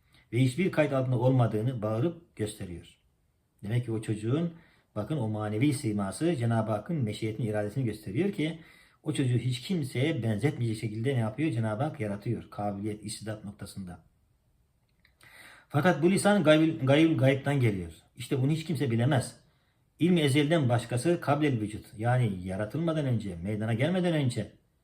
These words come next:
bunu göremiyor ve ihata edemiyor. Rahm-ı maderdeyken, özellikle anne karnındayken bu simanın binde bir cihazatını görmekle bilinmiyor. Elhasıl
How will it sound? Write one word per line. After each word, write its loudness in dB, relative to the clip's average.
bunu 2
göremiyor 6
ve 4
ihata 2
edemiyor. 2
Rahm-ı 4
maderdeyken, 4
özellikle 2
anne 2
karnındayken 0
bu 4
simanın 0
binde 2
bir 6
cihazatını 2
görmekle 0
bilinmiyor. -2
Elhasıl 0